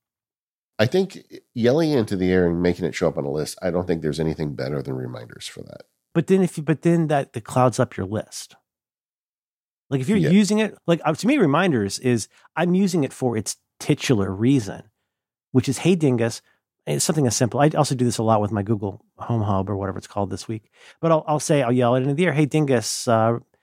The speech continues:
Speaker 2: especially if it's after bedtime and, like, I have Do Not Disturb on, I'll say, Hey, Dingus, set a nine-minute pasta alarm as against a reminder. But I don't want my reminders list, uh, my, my, my reminders list is already ten percent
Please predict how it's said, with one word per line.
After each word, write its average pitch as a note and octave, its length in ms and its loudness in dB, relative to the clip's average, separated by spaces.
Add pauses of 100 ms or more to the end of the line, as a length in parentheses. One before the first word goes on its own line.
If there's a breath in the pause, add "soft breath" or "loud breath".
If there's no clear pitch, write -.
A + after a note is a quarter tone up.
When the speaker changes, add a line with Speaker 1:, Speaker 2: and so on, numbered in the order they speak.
Speaker 2:
especially A3 340 0
if C#3 80 -2
it's B2+ 120 0
after C3+ 200 -2
bedtime A#2 580 2
and, G#2 160 0
like, G2+ 240 -2
I A2 80 -4
have G#2 100 -4
Do A#2 100 -6
Not G#2+ 120 -4
Disturb A2 360 -4
on, B2+ 100 4
I'll A2 80 2
say, A2+ 120 -4
Hey, A#2+ 120 2
Dingus, G#2+ 520 -2 (760)
set C#3 180 0
a B2 60 2
nine-minute G#2 440 0
pasta G2 400 -2
alarm G2+ 640 -2 (520)
as G#2+ 160 -2
against G#2 340 -2
a G#2 60 2
reminder. G2 580 -2 (260 soft breath)
But - 120 0
I - 80 0
don't C4+ 140 2
want A#3+ 160 0
my A#2+ 180 2 (240)
reminders A#2 560 2
list, G2+ 400 -4
uh, C#3+ 140 -2
my, D#3 160 2
my, D3 220 0
my D3 120 0
reminders D#3+ 440 2
list B2 120 -6
is A#2 120 -6
already C3+ 560 0
ten A2 280 0
percent G#2+ 540 -2